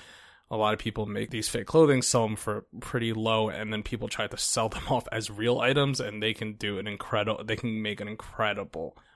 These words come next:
markup, and it's really sleazy. But at least it's not like Uchi's, like, <laughs> selling, selling 'em. I think he just wears them.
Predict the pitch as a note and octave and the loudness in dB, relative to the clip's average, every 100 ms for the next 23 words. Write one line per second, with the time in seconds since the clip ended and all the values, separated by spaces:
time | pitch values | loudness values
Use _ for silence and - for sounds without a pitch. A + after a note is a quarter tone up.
0 | - - F#2+ - - - A#2 G#2+ - - | -10 -6 -6 -8 -12 -12 -10 -10 -10 -12
1 | A2 E2+ - G2 F#2+ A2+ - _ _ - | -12 -8 -8 -6 -10 -12 -16 _ _ 6
2 | F#3+ G3+ G#3 F#3 D3 F3+ D#3 C#3+ C#3+ C#3+ | 10 10 10 6 10 10 12 8 6 2
3 | - C3+ B2+ A2+ B2 B2+ - - - - | 4 2 2 2 0 2 2 2 4 6
4 | - C#3+ B2 A#2+ - - - - - - | 6 2 0 -2 -6 -14 -20 -18 -6 2
5 | C3+ B2 G#2+ G2+ G#2 G#2+ B2+ A2 G#2 G#2+ | 6 6 2 -4 -6 -6 -4 -4 -4 -4
6 | - - - C#3+ A2+ G#2+ G#2+ G2 E2+ G#2+ | -6 -8 -14 -10 -6 -4 -6 -8 -10 -12